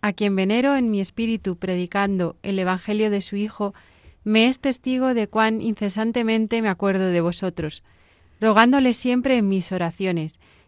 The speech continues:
si es de su voluntad, encuentre por fin algún día ocasión favorable de llegarme hasta vosotros, pues ansío veros,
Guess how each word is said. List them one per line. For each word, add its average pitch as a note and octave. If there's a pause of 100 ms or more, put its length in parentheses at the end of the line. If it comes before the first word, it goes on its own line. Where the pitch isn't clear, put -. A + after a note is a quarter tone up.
si -
es A#3+
de A#3
su G#3
voluntad, F#3 (420)
encuentre A3+
por F#3+
fin A#3+
algún G#3+
día B3
ocasión A3
favorable G3+
de F#3+
llegarme F#3
hasta F#3
vosotros, E3+ (600)
pues G#3
ansío G#3+
veros, F3+